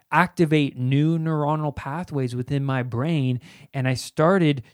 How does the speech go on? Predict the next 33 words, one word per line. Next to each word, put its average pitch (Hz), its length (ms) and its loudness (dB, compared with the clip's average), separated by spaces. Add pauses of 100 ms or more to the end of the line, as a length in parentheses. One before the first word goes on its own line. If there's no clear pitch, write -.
to 135 120 -2
think 185 560 -2
differently 113 680 -2 (380)
and 131 260 -4
act 214 300 -2
differently, 117 600 0 (260)
because 165 300 -2
the 170 100 2
more 170 400 2
you 190 160 2
spend 160 420 -2
time 147 640 -4
around 139 560 -2
certain 151 520 -2
people, 180 760 -2 (220)
the 143 80 -2
more 196 240 -2
you 233 120 -2
become 190 540 -4
like 143 460 -2
them. 151 400 2 (400)
Even 254 380 0
though 254 140 2
I 208 120 2
had 254 360 -8
trouble 123 600 -2 (260)
absorbing 143 640 0
the 131 120 0
information, 120 800 0 (640)
I 156 60 -6
had 190 260 -2
trouble 175 500 -4
absorbing 147 760 2